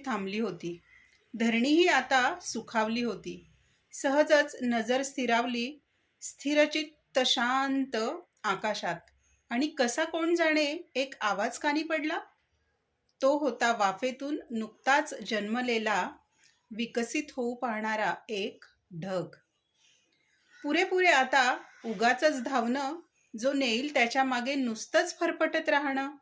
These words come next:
दिखाव्याची उन्हेही नको व्हायला की भरल्या ढगांमागेही नको थांबायला.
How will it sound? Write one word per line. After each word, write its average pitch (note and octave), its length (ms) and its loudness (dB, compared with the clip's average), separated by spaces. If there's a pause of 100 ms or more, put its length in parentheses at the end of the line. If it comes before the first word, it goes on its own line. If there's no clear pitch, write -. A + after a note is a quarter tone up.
(880)
दिखाव्याची C4+ 680 2
उन्हेही B3+ 500 2
नको C4+ 320 0
व्हायला B3 520 2 (400)
की D4 80 -2
भरल्या C#4 400 2
ढगांमागेही B3+ 840 2
नको B3 440 -2
थांबायला. F#3 520 -2